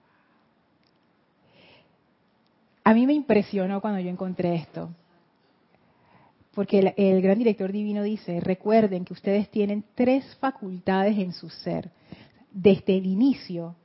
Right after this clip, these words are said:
ese ser tiene ciertos poderes y ciertas,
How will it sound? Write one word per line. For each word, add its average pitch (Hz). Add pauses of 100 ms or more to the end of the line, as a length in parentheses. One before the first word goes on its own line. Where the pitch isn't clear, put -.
(600)
ese 240 (140)
ser 185 (420)
tiene 226 (320)
ciertos 220
poderes 175 (960)
y 214
ciertas, 220